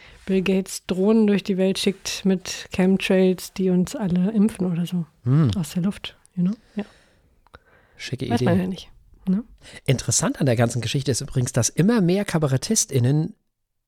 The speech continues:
Speaker 2: ja, wie soll ich sagen, dem Irrsinn anheimfallen.
Speaker 1: Oh, wer ist jetzt dran?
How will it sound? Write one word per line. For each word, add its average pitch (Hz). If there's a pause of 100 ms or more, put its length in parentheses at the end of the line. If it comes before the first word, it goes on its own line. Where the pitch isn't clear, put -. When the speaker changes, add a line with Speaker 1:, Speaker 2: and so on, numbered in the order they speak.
(360)
Speaker 2:
ja, 139 (300)
wie 131
soll 127
ich 123
sagen, 123 (1120)
dem 143
Irrsinn 156
anheimfallen. 101 (800)
Speaker 1:
Oh, 160 (100)
wer 190
ist 185
jetzt 190
dran? -